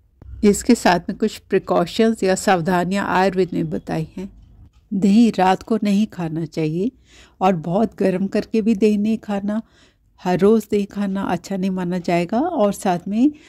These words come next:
जो दही ठीक प्रकार से जमा नहीं है, उसको नहीं लें। वसंत ऋतु,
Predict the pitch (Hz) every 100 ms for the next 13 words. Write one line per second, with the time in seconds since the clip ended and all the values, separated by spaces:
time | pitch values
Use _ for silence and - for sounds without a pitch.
0 | _ - 214 185 214 - - 202 _ -
1 | 196 175 - 196 202 185 208 190 170 147
2 | 151 _ - - 240 202 170 151 147 -
3 | _ _ _ _ _ _ _ _ _ _
4 | 185 214 - 226 233 - - _ - 175
5 | 190 - 285